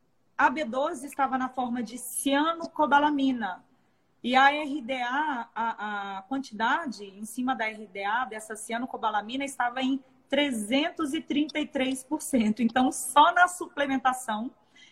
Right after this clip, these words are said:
ela tinha trezentos e trinta e três por cento a mais do consumo recomendado por dia. Fora o consumo na alimentação, né? Vitamina B doze é exclusiva de alimentos, né? De origem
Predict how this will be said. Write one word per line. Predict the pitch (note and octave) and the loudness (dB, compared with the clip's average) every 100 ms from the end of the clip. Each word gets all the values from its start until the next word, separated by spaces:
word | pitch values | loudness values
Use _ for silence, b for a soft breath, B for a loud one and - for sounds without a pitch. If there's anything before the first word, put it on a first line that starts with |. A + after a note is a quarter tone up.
| b - | b 4
ela | B3+ C#4+ D4 | 6 6 2
tinha | - C#4+ C#4+ | -4 -2 -2
trezentos | C#4+ D4+ C#4+ A#3 F#4 A4+ | -4 -4 -4 -4 -6 -4
e | G4+ | -4
trinta | G4 E4 E4 | -2 -6 -8
e | D#4 | -8
três | C#4+ C#4+ - | -4 -6 -2
por | D4 - | -4 -2
cento | C4 C4 B3 | -2 -2 4
a | C#4 F4 | 6 6
mais | F#4 D4+ D4 F4 C4 | 4 4 4 2 -6
do | D#4+ | -8
consumo | D#4+ D#4+ C#4 C#4 | -8 -8 -8 -8
recomendado | C4+ D4 D4 C#4 B3+ B3 A#3 | -8 -8 -8 -10 -6 -6 -6
por | D4+ D4+ | -8 -10
dia. | G3+ A3 F3+ - _ _ _ _ | -10 -8 -8 -10 _ _ _ _
Fora | - - D4 B3+ B3+ C#4 F4+ - | -6 4 6 6 0 -2 -6 -10
o | - C4+ | -16 -10
consumo | D4+ D4+ - B3+ A#3 A#3 C4 - _ | -8 -8 -6 -6 -4 -4 -6 -8 _
na | A3+ A#3+ A3 - - | 0 2 2 -2 -2
alimentação, | A#3 A#3 A#3 A#3+ D#4+ - A3 G3+ | 0 0 0 -2 -2 -2 -2 -4
né? | G3+ G3+ B3 | -8 -6 -6
Vitamina | A3 A#3 A3+ A#3+ | -2 -2 0 -2
B | A#3+ | -2
doze | A3 A#3 C4+ | -2 -2 -2
é | |
exclusiva | C4+ E4+ A#3+ A#3 A#3+ | -2 -4 -4 -4 -6
de | G3 A3 G#3 G3 - | -8 -8 -6 -8 -6
alimentos, | G#3 G#3 G#3 C4 C#4 | -6 -4 -6 -12 -6
né? | A3+ A#3+ | -2 -2
De | A3 | -4
origem | G#3 G3 G#3 F#3+ | -6 -8 -12 -14